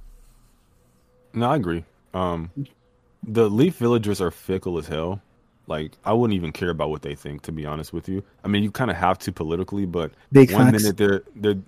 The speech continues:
Speaker 1: crapping on Naruto, the next minute they're praising the boy. Like, they suck, and everyone knows it. So, uh, this is a new generation, and often the, the next generation are better than the last as it pertains to understanding, um, social plights and issues.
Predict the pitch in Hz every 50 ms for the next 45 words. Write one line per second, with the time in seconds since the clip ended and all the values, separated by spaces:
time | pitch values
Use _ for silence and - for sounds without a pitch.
0 | - - 101 107 - _ _ _ - - - - - - 113 110 107 110 101 98
1 | 95 95 92 92 92 98 95 92 - 98 87 87 87 92 95 87 - 90 87 85
2 | 82 85 82 - - 95 95 92 - 82 78 76 73 76 76 73 76 - _ _
3 | _ _ _ _ _ - 98 95 98 - - 107 101 113 120 - - - - 104
4 | 76 58 - - - _ _ _ _ - 87 92 104 107 110 104 95 90 87 82
5 | 76 69 69 69 - _ _ _ _ _ _ _ - - 123 120 113 113 110 107
6 | - _ _ _ _ _ _ _ _ - 113 113 113 117 113 123 135 - 165 156
7 | 156 127 113 117 123 113 104 110 110 101 92 95 107 98 - 110 104 98 90 80
8 | 95 98 - - 95 92 90 90 - - 90 90 90 92 92 92 - - 92 90
9 | 90 87 85 87 85 87 80 82 80 78 80 82 82 82 80 80 78 73 71 76
10 | 76 76 78 80 85 - - - - _ _ _ _ _ _ _ - 82 82 92
11 | 82 82 82 - - 80 78 73 - - - 85 82 78 80 76 - - - 85
12 | 80 80 82 82 - 82 80 76 73 73 73 - - 87 85 80 - 80 76 76
13 | 80 - - _ - - 80 80 85 - - 80 71 80 82 - 85 90 98 101
14 | -